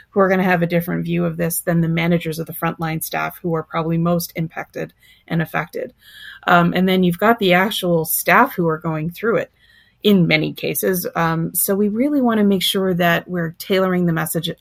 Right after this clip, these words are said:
as much as possible. It's not a one and done by any stretch of the imagination. How much do you wanna engage them? H-, how successful do you want this to be?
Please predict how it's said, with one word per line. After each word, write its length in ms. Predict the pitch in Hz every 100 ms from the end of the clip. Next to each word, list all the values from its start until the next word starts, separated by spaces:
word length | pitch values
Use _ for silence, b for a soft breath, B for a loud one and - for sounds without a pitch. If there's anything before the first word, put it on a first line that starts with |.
| -
as 160 | 165
much 220 | 170 165 170
as 80 |
possible. 640 | - 175 165 170 165 - - b b b
It's 240 | - 175 185
not 340 | 180 185 180 -
a 540 | 175 170 165 165 170 _ _ _
one 280 | - 165 160
and 180 | 156 160
done 280 | 180 202 214
by 180 | 175 165
any 180 | 160
stretch 300 | 165 170 165
of 60 | 165
the 60 | 170
imagination. 800 | 160 160 156 156 175 - 240
How 200 | 233 233 226
much 240 | 214 -
do 100 | 208
you 100 | 185
wanna 220 | 175 170
engage 460 | 156 170 175 180 -
them? 180 | - - _ b b b -
H-, 80 | - -
how 500 | - 196 220 208 190 -
successful 600 | - 190 - 170 - 196
do 120 | 175
you 120 | 170
want 240 | 165 170 170
this 220 | 170 -
to 120 | -
be? 440 | 170 208 - 185